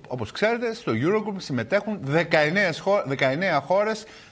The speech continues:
μεταξύ των οποίων και η Ελλάδα. Οι αποφάσεις του Eurogroup είναι ομόφωνες. Δεν υπάρχουν μειοψηφίες. Ό,τι ανακοινώνεται από τον πρόεδρο του Eurogroup, τον κύριο Ντάιζελμπλουμ, ενδεσμεύει τους δεκαεννέα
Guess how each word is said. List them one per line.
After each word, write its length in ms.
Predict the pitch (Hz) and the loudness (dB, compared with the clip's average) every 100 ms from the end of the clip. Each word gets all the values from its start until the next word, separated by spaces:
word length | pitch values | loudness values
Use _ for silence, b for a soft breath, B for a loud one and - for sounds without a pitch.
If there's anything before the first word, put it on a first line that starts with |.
| B | B
μεταξύ 340 | 143 147 151 | -2 0 2
των 100 | 202 | 2
οποίων 180 | 175 185 | 2 0
και 120 | 165 | 2
η 20 | 147 | 2
Ελλάδα. 440 | 127 98 80 - | 4 4 2 -2
Οι 120 | 160 165 | 2 2
αποφάσεις 460 | 165 165 220 240 | 2 2 4 2
του 100 | 240 | 0
Eurogroup 360 | 220 233 226 226 | 0 0 -2 -2
είναι 240 | 233 233 226 | 0 0 2
ομόφωνες. 1120 | 185 185 208 233 196 - 95 82 80 80 - B B B - | 2 2 2 2 0 0 -2 -2 -4 -8 -14 B B B -6
Δεν 140 | 180 | -4
υπάρχουν 300 | 196 190 175 | 2 2 2
μειοψηφίες. 800 | 147 127 - 120 - 113 127 135 B B - | 0 -2 -2 -6 -2 0 -2 -4 B B 0
Ό,τι 300 | 202 220 220 | 2 4 2
ανακοινώνεται 560 | 202 170 180 202 190 | 2 0 0 2 2
από 100 | 175 | 2
τον 140 | 156 147 | 2 2
πρόεδρο 320 | 180 175 151 | 4 2 2
του 100 | 135 | 0
Eurogroup, 480 | 120 135 147 175 175 | 0 0 0 -2 -2
τον 120 | 95 | -2
κύριο 180 | 92 90 | -2 0
Ντάιζελμπλουμ, 640 | 92 98 117 160 202 233 233 B B B B B _ _ _ | 2 2 0 -2 -2 -4 -6 B B B B B _ _ _
ενδεσμεύει 840 | - 147 139 151 151 190 220 226 226 | 0 2 4 2 4 2 2 0 -4
τους 460 | - 220 226 - - | -4 -2 -2 -4 0
δεκαεννέα 880 | 160 180 175 170 175 180 127 85 | 2 4 4 4 4 4 4 0